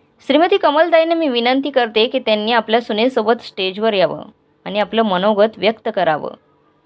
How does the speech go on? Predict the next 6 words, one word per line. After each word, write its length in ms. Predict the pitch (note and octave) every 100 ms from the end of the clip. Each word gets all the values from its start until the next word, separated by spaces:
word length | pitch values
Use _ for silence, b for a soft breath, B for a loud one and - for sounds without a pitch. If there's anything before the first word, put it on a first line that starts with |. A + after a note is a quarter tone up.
| _ _ -
धन्यवाद. 520 | A3+ A3 A3 F#3 C#3 - _ _ _ -
टाळ्यांच्या 380 | A3 A#3 D4+ G4
कडकडाटात 920 | F#4+ D#4 D4+ C#4+ C#4+ C#4+ - B3+ A#3 A#3 _ B B B -
कमलताई 540 | A#3 B3+ E4 D4+ C#4 E4
स्टेजवर 480 | - G3+ F#3+ G#3
आल्या. 300 | A3 E3 D3